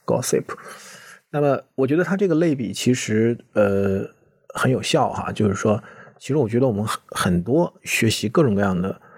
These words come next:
呃，领域，或者当我们想在很多领域里面去把这个问题谈得更，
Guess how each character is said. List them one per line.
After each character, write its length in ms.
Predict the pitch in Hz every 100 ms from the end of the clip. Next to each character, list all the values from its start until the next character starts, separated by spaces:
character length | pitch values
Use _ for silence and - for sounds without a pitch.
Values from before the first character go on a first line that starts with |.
| - - - _
呃， 160 | 98
领 180 | 90 92
域， 240 | 87 123 -
或 160 | -
者 60 | 110
当 240 | - 147
我 100 | 180
们 140 | 101 110
想 240 | - 87
在 260 | 113 113 117
很 220 | - 95
多 140 | 104 143
领 180 | 117
域 140 | 104 143
里 160 | 127
面 220 | 107 98 113
去 180 | -
把 220 | 135 - -
这 120 | 127
个 120 | 123
问 160 | 147 127
题 140 | 120
谈 200 | - -
得 100 | 110
更， 300 | 120 143 123